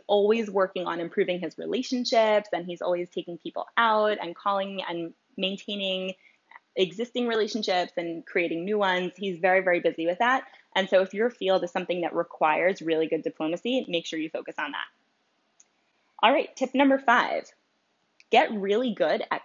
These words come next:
conflict resolution. So conflict is normal. It comes up all the time, especially in new teams and definitely also in existing ones. You wanna be good at it. You wanna be the person who is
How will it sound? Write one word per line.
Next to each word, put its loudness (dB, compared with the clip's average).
conflict -4
resolution. -8
So 0
conflict 2
is 0
normal. 0
It -4
comes -2
up -2
all 8
the 0
time, -2
especially 2
in -2
new -4
teams -4
and -4
definitely 0
also -2
in 0
existing -4
ones. -6
You 4
wanna 4
be -2
good 4
at -2
it. 0
You -4
wanna 4
be 0
the 2
person 0
who 0
is 4